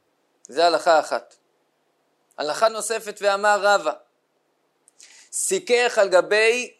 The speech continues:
פסי ביראות כשרה." מה זה פסי ביראות? יש בור מים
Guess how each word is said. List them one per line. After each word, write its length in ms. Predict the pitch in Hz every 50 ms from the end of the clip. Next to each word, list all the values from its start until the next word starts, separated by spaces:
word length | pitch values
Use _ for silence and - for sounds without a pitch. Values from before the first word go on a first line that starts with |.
| _ _ _ _ _ _ _ _ _
פסי 800 | - 175 160 151 - - - - 262 269 277 285 285 277 233 185 160
ביראות 680 | 214 208 196 180 160 170 170 196 247 285 302 294 294
כשרה." 460 | - - - - 233 226 196 196 185 - - _ _ _ _ _ _ _ _ _ _ _ _ _ _ _ _ _ _ _ _ _ _ -
מה 120 | 139 160
זה 120 | 180 185 214
פסי 460 | 220 - 170 156 - - 180 180 175
ביראות? 580 | 175 165 160 143 127 117 107 101 101 - _ _ _ _ _ _ _ _ _ _ _ _ _ _ _ _ _ _ _ _ _ _ _ _ _ _ _ _ _ _ _ _ _ _ _ _ _ _ _ _ _ _ _ _ _ _ _ _ _ _ _ _ _ _ _ _ _ _ _ _ _ _ _ _ _ _ _ _ _ _ _ _ _ _ _ _ _ _ _ _ _ _ _ _ _ _ _ _ _ _ _ -
יש 260 | 143 165 175 170 -
בור 260 | 131 127 185 190 170
מים 320 | 160 160 165 147 127 104